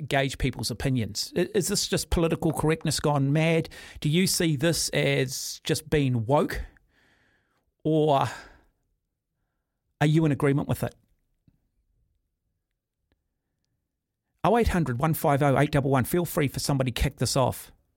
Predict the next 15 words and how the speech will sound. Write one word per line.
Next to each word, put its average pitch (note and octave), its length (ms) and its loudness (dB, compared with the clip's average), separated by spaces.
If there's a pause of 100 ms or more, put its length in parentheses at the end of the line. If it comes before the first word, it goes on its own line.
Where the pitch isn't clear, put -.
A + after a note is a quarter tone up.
(520)
And D3+ 140 0
can A3 320 4
you F#3 120 4
see F3 220 0
this D3+ 200 -2
happening D3 500 0
around C3 360 2
other D3+ 160 0
parts - 480 -2
of C#3 240 0
the C3+ 100 -2
country? - 580 -4 (2000)
The C3+ 60 -2
Super E3 440 2
Eight. - 280 -2